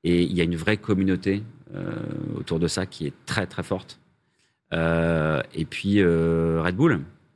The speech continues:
encore une fois, hein, je, je le, je le redis, mais, euh, c'est, euh, évidemment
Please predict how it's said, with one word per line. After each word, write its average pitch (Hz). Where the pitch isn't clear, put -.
encore 80
une 90
fois, 135
hein, 104
je, 90
je 78
le, 80
je 80
le 82
redis, 98
mais, 95
euh, 82
c'est, 87
euh, 80
évidemment 101